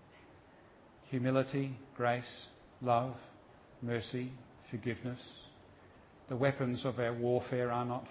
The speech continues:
fleshly," says Paul. So the doctrine of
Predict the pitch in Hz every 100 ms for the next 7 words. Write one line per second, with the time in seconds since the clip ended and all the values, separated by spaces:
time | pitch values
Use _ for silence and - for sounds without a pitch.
0 | - 117 - 110 104 - 113 104 - 113
1 | 98 110 - - - - - - - -
2 | - - - - - - - - - -
3 | - - - - - - - - 156 143
4 | 135 180 - 220 196